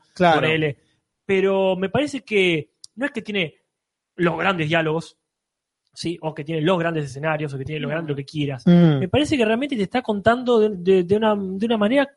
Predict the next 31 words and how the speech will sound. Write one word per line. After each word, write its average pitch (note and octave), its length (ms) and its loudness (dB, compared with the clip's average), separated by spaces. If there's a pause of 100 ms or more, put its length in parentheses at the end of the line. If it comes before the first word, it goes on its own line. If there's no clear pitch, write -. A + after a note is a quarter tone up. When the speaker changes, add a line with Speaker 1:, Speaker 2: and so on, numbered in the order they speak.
Speaker 2:
que F#3+ 200 4
no B3 160 2
se B3+ 120 -2
podría G3+ 260 2
apreciar F#3 520 2 (500)
en D3 200 -4
otro, D#3 420 0
en D3+ 80 -2
otro D#3 180 -2
medio, C#3+ 220 0
en C#3 60 0
otro D3 140 -2
formato. C3 540 -10 (100)
Speaker 1:
Totalmente. D3+ 680 2
Speaker 2:
En D3+ 100 -16
otra D3+ 120 -8
disciplina. C3+ 520 -10
Speaker 1:
Es A#3+ 300 4
lo F#3+ 160 8
que E3+ 100 4
decís E3+ 260 4
vos, G3+ 240 6
es E3 120 2
más F#3 160 4
dirigida F#3+ 320 4
contra D#3 240 0
mejor D#3+ 220 0
dirigida. E3+ 440 2
El C#3+ 140 -2
premio G#3 520 2
es A3+ 360 4